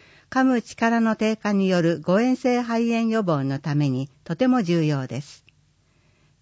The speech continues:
対象者、福島県後期高齢者医療の被保険者で、昭和十八年四月二日から昭和十九年四月一日までに生まれた方。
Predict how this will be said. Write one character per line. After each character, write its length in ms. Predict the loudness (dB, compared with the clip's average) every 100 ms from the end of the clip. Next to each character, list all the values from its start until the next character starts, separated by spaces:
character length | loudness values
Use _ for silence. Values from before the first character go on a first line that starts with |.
| -8
対 180 | -4 -2
象 280 | 0 0
者、 280 | 0 -4 -10 _ _ _ _
福 260 | _ -4 -2
島 280 | 2 0 0
県 300 | 0 0 0
後 240 | 2 2
期 140 | 2 -4
高 240 | 0 2
齢 200 | 2 0
者 160 | 0 -2
医 120 | 0
療 260 | 0 2
の 180 | 2 0
被 220 | -2 -4
保 100 | -2
険 280 | -2 -2 -2
者 180 | -2 -6
で、 180 | -8 -10 _ _ _ _
昭 280 | 0 2 4
和 140 | 2
十 220 | 0 -2
八 300 | -2 -4 0
年 220 | 2 2
四 160 | 0 -2
月 300 | -4 -2 -6
二 240 | -6 -12
日 160 | -6 -6
か 120 | -2
ら 200 | -4 -4 -10
昭 300 | -2 2 4
和 120 | 2
十 260 | 0 -2 0
九 120 | 0
年 240 | 2 2
四 200 | -2 -4
月 380 | -2 -4 -6 -4
一 100 | -2
日 240 | -2 -2 -2
ま 100 | 0
で 140 | 0
に 100 | -2
生 120 | 0
ま 120 | 0
れ 100 | 0
た 140 | -4 -8
方。 340 | -10 -12 -14